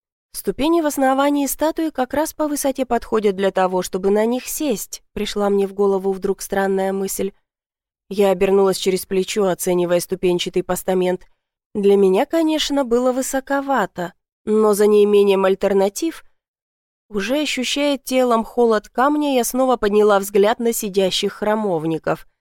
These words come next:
Их лица были недвижимы, словно вырезаны из того же камня, что и статуя за моей спиной. Чуть поелозив из стороны в сторону,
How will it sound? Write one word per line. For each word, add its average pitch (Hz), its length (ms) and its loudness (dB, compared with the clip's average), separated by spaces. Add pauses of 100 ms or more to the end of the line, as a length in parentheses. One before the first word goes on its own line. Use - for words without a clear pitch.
(320)
Их 247 220 -4
лица 285 360 -2
были 220 240 2
недвижимы, 226 960 -4
словно 175 560 0
вырезаны 180 540 -2
из 180 100 -8
того 185 340 -2
же 202 160 -4
камня, 208 480 -2
что - 200 -6
и 208 100 -2
статуя 196 500 -6
за 165 140 -6
моей 165 320 -4
спиной. 175 580 -6 (1160)
Чуть - 260 -6
поелозив 220 600 2
из 208 120 2
стороны 196 400 2
в - 40 -6
сторону, 330 460 -2